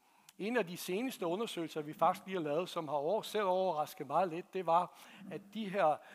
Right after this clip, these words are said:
øh, situationer, hændelser, øh, som påvirker en rigtig meget i løbet af ens liv, det I oplever som almindelig gennemsnitsborger af de her, øh, tragiske hændelser på et helt liv,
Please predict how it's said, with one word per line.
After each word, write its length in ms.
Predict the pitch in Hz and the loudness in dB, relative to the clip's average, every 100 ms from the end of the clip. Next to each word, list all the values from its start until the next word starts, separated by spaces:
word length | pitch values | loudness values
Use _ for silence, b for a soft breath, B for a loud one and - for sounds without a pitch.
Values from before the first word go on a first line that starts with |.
| B - | B -12
øh, 480 | 147 131 127 123 113 123 _ b b b | -8 -8 -10 -12 -14 -18 _ b b b
situationer, 720 | - 185 175 160 208 233 190 | -12 -6 -4 -2 -2 0 -2
hændelser, 560 | 143 175 202 220 196 156 B B B - | 0 -2 -2 -4 -2 -2 B B B -10
øh, 280 | 135 135 | -8 -8
som 180 | 127 - | -6 -8
påvirker 580 | - 170 190 226 175 170 | 0 2 4 2 0 0
en 240 | 170 175 | -2 -2
rigtig 280 | 170 180 220 | -2 -2 -4
meget 260 | 156 156 196 | 0 4 4
i 80 | 175 | 2
løbet 340 | 160 156 160 | -2 -2 -4
af 180 | 147 156 | -4 -6
ens 320 | 180 196 - | -10 -12 -12
liv, 200 | 170 175 B B B 220 | -10 -10 B B B -4
det 200 | 240 - | -4 -6
I 180 | 208 247 | 2 10
oplever 440 | 220 214 208 175 | 10 8 2 0
som 240 | - 175 185 | 0 -4 -4
almindelig 460 | 175 202 240 208 | -4 -4 -4 -6
gennemsnitsborger 800 | 170 180 208 214 - 170 151 165 | -4 -4 -4 -10 -8 -2 0 0
af 60 | 156 | -2
de 140 | 185 | -6
her, 400 | 165 143 - - | -8 -8 -8 -10
øh, 440 | 170 135 123 131 - | -8 -8 -12 -14 -4
tragiske 560 | - 196 202 190 - 151 | 8 8 8 0 -8 -6
hændelser 500 | 147 175 190 160 127 B B B | -6 -6 -6 -6 -6 B B B
på 100 | 170 | -2
et 80 | 165 | -2
helt 260 | - 233 170 | 0 -2 -2
liv, 340 | 190 233 | -2 -2